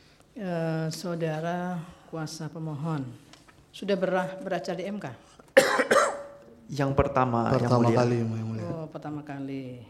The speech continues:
Speaker 1: ya. Baik, karena pertama, jadi mungkin agak cukup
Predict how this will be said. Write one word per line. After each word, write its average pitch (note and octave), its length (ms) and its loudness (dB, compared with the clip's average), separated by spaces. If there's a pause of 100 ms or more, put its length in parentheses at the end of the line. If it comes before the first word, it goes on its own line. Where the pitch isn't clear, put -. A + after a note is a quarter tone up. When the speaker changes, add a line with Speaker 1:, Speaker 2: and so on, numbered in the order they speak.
(120)
Speaker 1:
ya. C#3 320 -12 (760)
Baik, D#3 320 -10
karena D#3+ 160 -12
pertama, F3 720 -2 (320)
jadi D#3+ 320 -6
mungkin E3+ 320 -10
agak D3 240 -6 (640)
cukup - 320 -10